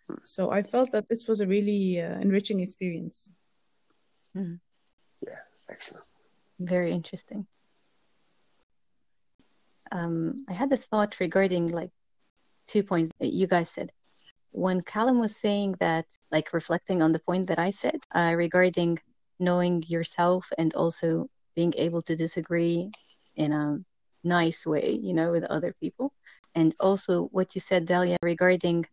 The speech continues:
Speaker 2: digging deeply into your own beliefs and exploring different ways of looking at them.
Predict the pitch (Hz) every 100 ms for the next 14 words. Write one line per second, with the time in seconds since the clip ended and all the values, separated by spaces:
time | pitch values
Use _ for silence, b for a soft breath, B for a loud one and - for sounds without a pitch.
0 | _ _ 190 185 175 165 _ _ 180 -
1 | 180 - 156 165 160 - 170 165 - 151
2 | 160 - 165 - 180 175 160 160 170 160
3 | - - - _ _ 165 156 - - 185
4 | 170 160 160 - 165 165 156 151 190 -
5 | 156 - -